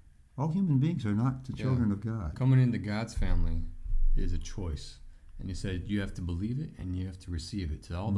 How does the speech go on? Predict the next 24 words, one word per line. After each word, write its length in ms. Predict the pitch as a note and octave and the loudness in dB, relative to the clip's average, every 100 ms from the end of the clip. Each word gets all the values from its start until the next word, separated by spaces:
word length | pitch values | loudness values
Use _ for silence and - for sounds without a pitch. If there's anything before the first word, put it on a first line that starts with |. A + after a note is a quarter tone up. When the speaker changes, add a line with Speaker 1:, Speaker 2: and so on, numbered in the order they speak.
| G#2 | 4
Speaker 2:
those 160 | D3+ | 4
who 80 | F#2 | 2
believed 420 | F2 F2+ F#2+ - | -4 -4 -6 -6
in 100 | E2+ | -4
the 80 | D#2+ | -2
name 440 | D#2+ E2+ F2+ F#2+ G#2 - - | -2 -2 -4 -6 -12 -18 -16
of 120 | F#2+ | -16
Jesus, 400 | F#2 F2 D#2+ - | -12 -10 -10 -10
the 100 | - | -10
name 200 | E2+ E2+ | -6 -6
above 260 | F2 F2 F#2 | -6 -6 -8
all 160 | G2+ B2+ | -6 -6
names. 400 | E2+ D#2+ - - - - F2+ | -6 -8 -12 -20 -20 -10 -4
Speaker 1:
Mm-hmm. 160 | D2+ - - - - | -2 -4 -8 -14 -6
Speaker 2:
And 140 | G2+ | -4
so, 480 | - E3 G#2+ A#2+ D3+ - - - - | 0 2 2 0 -6 -14 -20 -20 -14
what's, 480 | G#2+ B2 C3 - - - | -4 -2 -2 -6 -12 -10
what's 440 | A2 A2 A#2+ B2+ | -10 -6 -2 -2
the 100 | C3 | -2
response 480 | A#2+ - C3 C#3+ C3+ | -4 -4 -4 -4 -4
now? 280 | F#2 D2+ C2+ - - - - - - - - A2 | -2 -2 -4 -10 -20 -20 -20 -20 -20 -20 -10 -4
Jesus 440 | G#2 C3 C3 B2+ | 2 4 4 2
is 120 | G#2 | -2
waiting. 360 | F#2 B2 - - | -2 -2 -4 -8